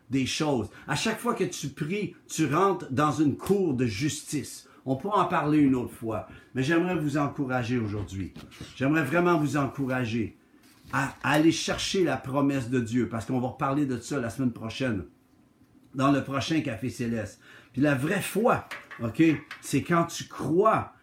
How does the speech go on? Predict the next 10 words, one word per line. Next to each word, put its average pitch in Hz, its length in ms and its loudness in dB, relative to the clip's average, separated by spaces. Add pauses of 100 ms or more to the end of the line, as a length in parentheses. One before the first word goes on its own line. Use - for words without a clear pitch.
(120)
la 135 160 0
parole 156 380 0
de 151 100 4
Dieu 143 460 4 (160)
en 147 180 4
dépit 147 640 4 (140)
des 123 320 2
évidences 139 680 2 (160)
naturelles 131 920 0 (180)
contraires. 117 760 -2